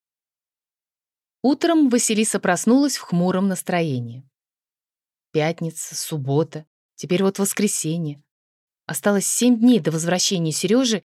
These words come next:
и на счету теперь, считай, каждая минута. У неё же из всего плана пока только стопка нового белья, и всё.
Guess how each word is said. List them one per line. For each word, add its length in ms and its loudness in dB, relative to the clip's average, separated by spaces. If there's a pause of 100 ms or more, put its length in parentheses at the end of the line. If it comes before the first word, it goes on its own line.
(180)
и 100 -2
на 100 4
счету 360 2
теперь, 260 2
считай, 340 0
каждая 360 2
минута. 500 2 (680)
У 60 -4
неё 280 4
же 120 4
из 60 2
всего 300 0
плана 340 0
пока 180 0
только 240 0
стопка 320 0
нового 280 4
белья, 360 0
и 80 2
всё. 340 -4